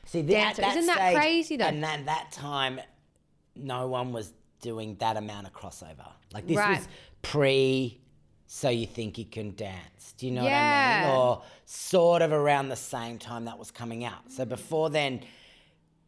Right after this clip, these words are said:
Speaker 1: some contemporary people looked,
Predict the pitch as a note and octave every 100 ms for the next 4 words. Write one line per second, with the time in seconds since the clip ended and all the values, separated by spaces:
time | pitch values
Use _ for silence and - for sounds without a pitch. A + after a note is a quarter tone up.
0 | _ _ - - - D3+ E3 F3+ - E3+
1 | C3+ C3 B2+ B2+ B2 A#2 A#2+ - A#2 G#2
2 | G#2 A2 - -